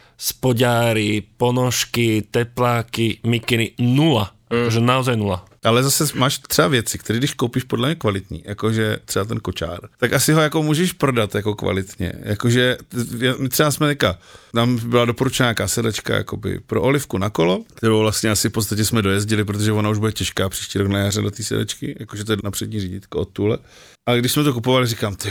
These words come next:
Speaker 3: vole, to je prostě dva a půl, jako, a to je
Speaker 2: Hmm.
Speaker 3: jako, že já jsem do Olivky všeho všude nainvestoval, prostě pokud nepočítám žrádlo, prostě asi <laughs> čtyřistovky, jako." Ale jakože nic moc jsme nekupovali nikdy,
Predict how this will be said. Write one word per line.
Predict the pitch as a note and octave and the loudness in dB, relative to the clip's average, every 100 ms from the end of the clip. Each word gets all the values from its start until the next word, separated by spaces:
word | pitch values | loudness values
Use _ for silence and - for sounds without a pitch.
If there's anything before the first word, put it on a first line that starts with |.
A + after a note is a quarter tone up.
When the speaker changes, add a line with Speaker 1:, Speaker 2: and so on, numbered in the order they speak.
| F2 | -10
Speaker 3:
vole, | F#2 F2+ G2+ G#2 | -14 -14 -14 -14
to | - - | -16 -18
je | - | -18
prostě | - G#2+ | -6 -4
dva | G2 F#2+ | -4 -4
a | - | -6
půl, | - F2+ G#2+ | -6 -2 0
jako, | A2 - A2 | 0 -2 -4
a | |
to | G#2+ A2 | -2 -2
je | |
Speaker 2:
Hmm. | A2 | -2
Speaker 3:
jako, | G#2+ A2+ | -2 0
že | A2 | 0
já | G2+ | 0
jsem | - G#2 | 0 0
do | |
Olivky | G2+ G2+ - G#2 | 0 -2 0 -2
všeho | - G#2+ | 0 -2
všude | G2 A2 | 0 0
nainvestoval, | G2+ F#2+ G2 G2+ G2+ G2 | 2 0 -2 0 0 0
prostě | G2+ F#2+ - | -2 -4 -4
pokud | F#2 G2 | -4 0
nepočítám | G2 F#2 - G2 G2+ | 0 0 -2 -2 0
žrádlo, | G2+ F#2+ G2+ G2 | 0 0 0 0
prostě | C#3 G#2 | 0 0
asi | C3+ A#2 | -4 -4
<laughs> | |
čtyřistovky, | - G#2+ G#2 A#2+ - - | -4 -2 -2 -4 -4 -6
jako." | F2 F#2 F#2 - - - - - - | -6 -6 -10 -12 -16 -20 -20 -20 -2
Ale | G#2 A2 | 2 2
jakože | A2+ A2+ A2+ - E2 G1+ | 2 0 0 -2 -6 -8
nic | C#2 F2+ A#2+ - | -6 -2 0 0
moc | A#2+ | -2
jsme | - A#2 | -2 -2
nekupovali | A#2+ B2+ A#2 G#2 F#2 | -2 -2 0 0 -2
nikdy, | F#2 G#2 G#2 | -4 -6 -10